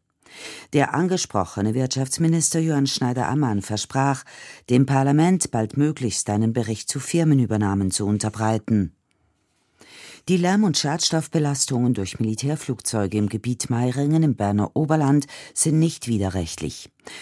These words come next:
Zu diesem Schluss kommt das Bundesgericht. Es hat die Beschwerde einer Umweltschutzstiftung und weiterer Personen abgewiesen. Diese machen seit Jahren geltend,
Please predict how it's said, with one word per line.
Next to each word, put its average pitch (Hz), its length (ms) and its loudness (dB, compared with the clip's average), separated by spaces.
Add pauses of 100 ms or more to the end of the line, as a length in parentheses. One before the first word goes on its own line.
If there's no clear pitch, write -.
(120)
Zu - 140 -2
diesem 175 300 2
Schluss 123 340 0
kommt 143 240 0
das 165 140 0
Bundesgericht. 120 840 -2
Es - 160 -6
hat 104 200 -2
die 104 80 -2
Beschwerde 151 600 2
einer 98 300 0
Umweltschutzstiftung 147 1040 0
und 127 220 2
weiterer 110 340 -2
Personen 143 600 0
abgewiesen. 104 760 -4 (760)
Diese 143 280 0
machen 101 320 -4
seit 117 280 -2
Jahren 143 380 0
geltend, 139 600 2